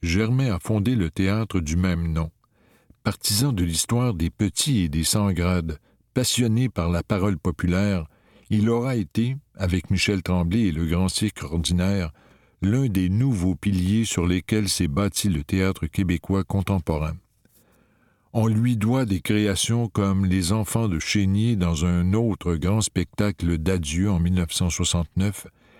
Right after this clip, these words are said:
et une vingtaine de pièces qu'il a signées, dont Les hauts et les bas de la vie d'une diva, Sarah Ménard par eux-mêmes en mille neuf cent soixante-quatorze et Un pays dont la devise est « Je m'oublie ».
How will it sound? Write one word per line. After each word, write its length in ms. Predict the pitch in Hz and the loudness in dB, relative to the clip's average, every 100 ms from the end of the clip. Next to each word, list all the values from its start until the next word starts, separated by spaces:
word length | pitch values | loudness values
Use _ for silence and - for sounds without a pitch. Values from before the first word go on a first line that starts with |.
| - - 110 | -20 -8 -2
et 100 | 110 | 2
une 260 | 113 110 | 2 2
vingtaine 680 | 98 95 135 110 127 123 95 | 2 0 0 -2 -2 0 0
de 100 | 92 | 0
pièces 420 | - 104 107 - | 0 0 0 -2
qu'il 220 | - 85 | -4 0
a 60 | 104 | 0
signées, 560 | - - 87 78 78 - _ | 0 0 0 0 -2 -6 _
dont 300 | 80 92 95 | -2 0 2
Les 260 | 90 92 85 - | 2 0 -2 -2
hauts 220 | 120 107 | 0 0
et 80 | 80 | 0
les 200 | 87 95 | 0 0
bas 260 | 76 104 | 0 -2
de 180 | 87 73 | -2 -2
la 140 | 82 82 | 0 -2
vie 260 | 76 107 | 0 -2
d'une 340 | 82 76 78 78 | 0 -2 0 -2
diva, 520 | 76 92 78 80 92 - _ _ - | -2 -2 0 -2 -4 -12 _ _ -4
Sarah 440 | - 113 104 120 | -2 0 0 0
Ménard 640 | 107 82 87 95 101 104 90 | 2 2 2 2 0 -4 -4
par 220 | 90 82 | -2 0
eux-mêmes 480 | 82 76 87 92 95 - _ _ | 0 0 0 2 -2 -4 _ _
en 160 | - 87 | -2 0
mille 140 | 92 | 2
neuf 160 | 101 85 | 0 0
cent 180 | - 85 | -2 -2
soixante-quatorze 960 | - - 98 87 76 - 98 98 90 - - - - | -2 0 -2 -2 -4 -2 0 0 -2 -6 -20 -20 -4
et 160 | 113 110 | 0 2
Un 120 | 113 | 0
pays 520 | 104 143 135 131 143 | -2 -2 0 0 0
dont 160 | 107 90 | 0 0
la 160 | 85 87 | 0 0
devise 600 | 85 104 90 110 107 - | 0 0 2 0 0 -4
est « 280 | - 101 95 - _ _ | -2 -2 -2 -10 _ _
Je 220 | 87 85 | -2 0
m'oublie ». 580 | 90 110 107 78 80 | 2 2 0 -2 -4